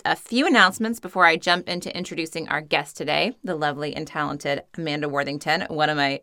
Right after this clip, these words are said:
favorite people on the planet. I've got, uh, a job congrats, a freebie, and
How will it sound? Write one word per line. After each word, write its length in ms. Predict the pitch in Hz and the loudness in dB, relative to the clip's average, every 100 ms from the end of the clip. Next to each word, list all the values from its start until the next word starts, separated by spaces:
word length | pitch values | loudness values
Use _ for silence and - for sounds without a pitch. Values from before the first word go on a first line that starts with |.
| _ | _
favorite 260 | - 156 147 | 2 2 2
people 200 | 160 147 | -2 -4
on 100 | 143 | -4
the 60 | 139 | -4
planet. 420 | 143 135 170 - - - - - - | -4 0 0 0 -6 -20 -18 -10 0
I've 180 | 170 175 | 2 8
got, 380 | 165 156 - - | 10 10 6 2
uh, 200 | 160 143 | 2 4
a 80 | - | 2
job 300 | 151 226 233 | 10 10 10
congrats, 640 | 247 226 226 226 214 - - | 6 6 8 10 8 4 -10
a 60 | - | -10
freebie, 680 | - 214 220 202 208 196 190 - | -2 2 2 2 0 0 -2 -2
and 500 | 165 170 160 160 | -2 0 -2 -4